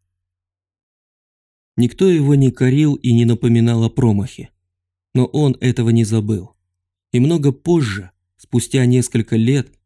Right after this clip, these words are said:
после этих событий, не переставал терзать себя за ошибки. Да и как тут забудешь? Ведь только подойди к зеркалу и посмотри на свое украшенное ожогами лицо и шею,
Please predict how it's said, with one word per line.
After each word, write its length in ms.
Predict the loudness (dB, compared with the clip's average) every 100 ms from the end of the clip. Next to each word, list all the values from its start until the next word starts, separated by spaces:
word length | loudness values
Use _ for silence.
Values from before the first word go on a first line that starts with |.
| _
после 260 | -6 -6 -6
этих 340 | -4 -4 -6
событий, 640 | -4 -4 -4 -4 -6 -12 -16 _ _ _
не 120 | -4
переставал 560 | -2 -2 -2 -2 -2 -2
терзать 480 | -2 -4 -2 -2 -2
себя 300 | -4 -4 -2
за 180 | -2 -4
ошибки. 580 | -4 -6 -8 _ -20 _ _ _ _ _ _
Да 140 | -4
и 100 | -4
как 260 | -2 -4 -4
тут 160 | -4 -4
забудешь? 680 | -4 -2 -2 -2 -6 -16 _ _ _ _ _ _ -4
Ведь 220 | -4 0
только 300 | -2 0 -4
подойди 440 | -2 0 0 -2
к 40 | -2
зеркалу 560 | 0 -2 -2 -4 -2
и 120 | -2
посмотри 540 | -4 -6 -4 -4 -2 -2
на 120 | 0
свое 320 | -2 -2 0
украшенное 760 | -2 -4 -4 -4 -2 -2 0 -2
ожогами 440 | -2 -2 0 0
лицо 440 | 0 -4 -2 -2
и 100 | 0
шею, 580 | -2 -6 -2 0 -2 -6